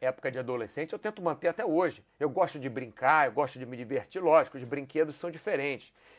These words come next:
Em vez de ser o Matchbox, em vez de ser o G I Joe, é um paraquedas, é um, um esqui, é, é uma atividade assim, né? É um barco, é passear de barco com, com um amigo meu, aliás,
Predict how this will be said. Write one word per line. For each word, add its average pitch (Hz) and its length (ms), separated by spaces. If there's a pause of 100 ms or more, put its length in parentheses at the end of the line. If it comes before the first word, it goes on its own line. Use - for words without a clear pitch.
(140)
Em 123 100
vez 135 180
de - 60
ser - 160
o 127 140
Matchbox, 131 760
em 117 60
vez 117 180
de - 60
ser 139 80
o 127 100
G 113 140
I 117 160
Joe, 139 380 (360)
é 120 140
um 156 640
paraquedas, 127 800
é 123 160
um, 123 300 (220)
um 123 120
esqui, 139 680
é, 113 240 (320)
é 113 120
uma 135 180
atividade 156 460
assim, 151 500
né? 113 280 (360)
É 113 180
um 110 120
barco, 117 760
é 98 260
passear 110 380
de 107 100
barco 117 360
com, 107 280 (100)
com 110 100 (140)
um 98 60
amigo 107 300
meu, 120 220
aliás, 120 320